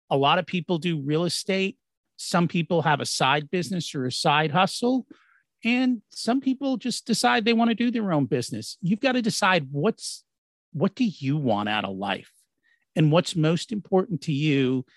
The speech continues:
And then what are your skill sets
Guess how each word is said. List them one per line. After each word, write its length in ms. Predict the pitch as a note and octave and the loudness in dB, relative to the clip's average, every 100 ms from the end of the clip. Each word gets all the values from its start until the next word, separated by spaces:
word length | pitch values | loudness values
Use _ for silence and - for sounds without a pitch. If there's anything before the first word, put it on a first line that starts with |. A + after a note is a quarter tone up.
| _ _ _ _ | _ _ _ _
And 120 | F3 | 2
then 220 | F3 F3 D3 | 4 2 4
what 180 | F3+ | 2
are 40 | B3+ | 2
your 400 | C3 A#3 A3 G3 | 0 -2 -4 -4
skill 680 | - - _ - G#3 C#4 | -4 -6 _ 2 4 4
sets 720 | B3 - E3 C3+ B2 - - | 0 0 2 2 0 -6 -10